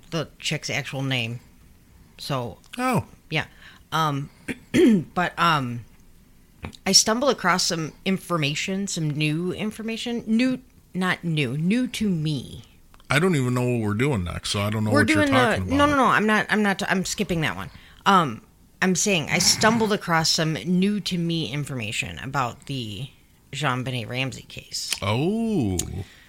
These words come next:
Speaker 1: I think I might wanna do it.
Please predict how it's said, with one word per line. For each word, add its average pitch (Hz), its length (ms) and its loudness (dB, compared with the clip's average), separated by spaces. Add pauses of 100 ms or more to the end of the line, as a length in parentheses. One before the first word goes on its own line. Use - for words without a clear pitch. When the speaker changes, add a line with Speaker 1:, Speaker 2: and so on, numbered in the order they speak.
(460)
Speaker 1:
I 170 160 0
think 180 300 -4
I 147 100 -2
might 139 300 -6 (160)
wanna 139 340 -6 (140)
do 143 160 -4
it. 98 160 -10